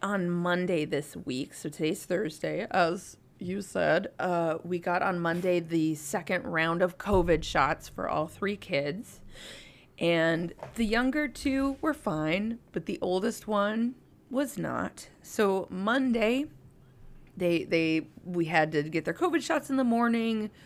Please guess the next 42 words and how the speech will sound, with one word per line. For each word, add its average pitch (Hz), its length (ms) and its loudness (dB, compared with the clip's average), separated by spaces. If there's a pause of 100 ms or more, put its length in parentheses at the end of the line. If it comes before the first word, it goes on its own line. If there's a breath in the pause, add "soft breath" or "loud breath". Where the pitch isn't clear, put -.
(280 loud breath)
So 156 100 0
everyone 240 280 4
was 262 120 4
out 240 140 0
of 233 60 0
school 202 360 2
all 196 140 6
morning. 160 680 0 (500 loud breath)
One 202 160 2
of 214 100 2
our 208 120 4
kids 202 260 2
had 202 120 2
a 190 40 0
doctor's 165 480 2
appointment, 156 500 0
so 185 120 -2
he 190 120 0
never 175 300 0
went 156 220 -2
to 175 80 -10
school 151 260 -2
that 147 240 0
day. 147 460 0 (1400 loud breath)
All 180 80 2
right. 170 380 2 (320 loud breath)
So 180 140 2
Tuesday, 254 800 6
my 175 180 2
oldest 190 520 2
is 175 160 0
like, 170 340 4
"I'm 254 600 2
dying 180 840 6 (120)
of 185 220 4
this 202 260 4
covid 170 580 4
shot." 120 520 2
So - 220 -2
he 160 120 -2
stays 143 400 2
home. - 400 -8